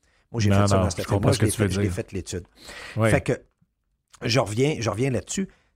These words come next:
Speaker 1: Donc, la mission est de faire, on a inventé un terme, euh, on a inventé un terme pour les écoles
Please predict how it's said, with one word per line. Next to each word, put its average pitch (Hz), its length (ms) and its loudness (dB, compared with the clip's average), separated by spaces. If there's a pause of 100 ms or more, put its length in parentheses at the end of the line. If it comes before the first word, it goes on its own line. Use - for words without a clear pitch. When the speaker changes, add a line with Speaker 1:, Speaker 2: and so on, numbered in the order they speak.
Speaker 1:
Donc, 127 340 0
la 110 180 -2
mission 160 540 0
est 127 100 -2
de 104 120 -4
faire, 139 320 -6
on 110 80 -4
a 104 60 -4
inventé 104 440 -8
un 107 120 -8 (220)
terme, 147 520 -10 (440)
euh, 82 360 -14 (540)
on 98 80 -18
a 92 60 -16
inventé 95 260 -10
un 98 120 -6
terme 113 520 -8 (260)
pour 98 140 -4
les 95 300 -4
écoles 113 500 -4